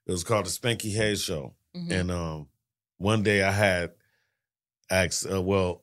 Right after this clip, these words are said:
Speaker 1: we were all asking each other questions 'cause I kept it open. And, uh, somebody asked me, "Who do you think is gay in Hollywood?"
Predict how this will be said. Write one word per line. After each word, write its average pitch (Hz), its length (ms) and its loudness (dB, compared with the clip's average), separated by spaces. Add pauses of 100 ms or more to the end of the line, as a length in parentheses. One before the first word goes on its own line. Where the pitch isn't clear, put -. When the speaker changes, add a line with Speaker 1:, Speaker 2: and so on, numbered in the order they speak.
(140)
Speaker 1:
we 101 140 0
were 101 100 2
all 104 140 2
asking 101 400 -2
each 92 180 -4
other 92 180 0
questions 92 500 -2
'cause 87 160 -6
I 90 100 -4
kept 101 220 -2
it 85 80 -8
open. 87 360 -6 (580)
And, 87 380 -2
uh, 92 180 2
somebody 104 480 4
asked 98 260 2
me, 95 120 2
"Who 139 160 4
do 190 60 2
you 175 100 -2
think 170 220 -4
is 107 120 -6
gay 101 480 0
in 80 100 -14
Hollywood?" 85 460 -8